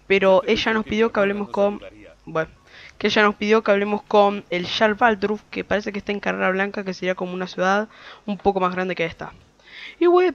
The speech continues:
Speaker 1: este, este juego realmente me está encantando por ahora, eh. A ver, acá tengo... Vamos a coger col,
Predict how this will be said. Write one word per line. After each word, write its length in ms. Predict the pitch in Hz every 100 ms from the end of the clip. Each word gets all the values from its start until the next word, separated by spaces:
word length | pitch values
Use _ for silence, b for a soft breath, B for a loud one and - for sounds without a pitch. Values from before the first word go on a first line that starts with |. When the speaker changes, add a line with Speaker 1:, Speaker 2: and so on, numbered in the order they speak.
| -
Speaker 1:
este, 420 | 294 - 254 247 269
este 160 | -
juego 220 | 233 247 240
realmente 360 | 226 226 220
me 60 | 196
está 160 | -
encantando 580 | 202 190 175 180 190 165
por 140 | 165 160
ahora, 340 | 156 160 165
eh. 60 | 196 - _ _ _ b b b b b -
A 120 | 175
ver, 200 | 170 -
acá 280 | - 180 240
tengo... 280 | 254 240 - _ _ _ -
Vamos 180 | 175 165
a 80 |
coger 400 | 160 170 - 175
col, 420 | - 185 190 214